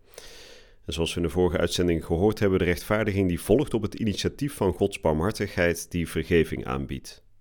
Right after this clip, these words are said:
Hè, dus die vergeving wordt aangeboden en door de rechtvaardiging worden we deelgenoten van die ge-, vergeving. Hè, we ontvangen Gods gerechtigheid door het geloof.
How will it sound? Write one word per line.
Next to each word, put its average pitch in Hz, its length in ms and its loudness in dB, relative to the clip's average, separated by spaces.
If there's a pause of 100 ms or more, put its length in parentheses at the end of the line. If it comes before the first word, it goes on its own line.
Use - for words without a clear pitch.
(280)
Hè, 101 120 -8
dus 82 140 -8
die 73 340 -8
vergeving 78 500 -2
wordt 71 200 -4
aangeboden 92 800 0 (540)
en 69 260 -4
door 78 160 0
de 73 80 -2
rechtvaardiging 82 880 -2 (280)
worden 73 200 -4
we 76 120 -2
deelgenoten 71 840 4
van 67 440 -4
die 76 140 -8
ge-, - 180 -14 (180)
vergeving. 64 720 -4 (160)
Hè, 90 180 -6
we 80 120 -4
ontvangen 92 500 0
Gods - 280 0
gerechtigheid 73 960 -6
door 82 220 0
het 76 120 -6
geloof. - 540 -10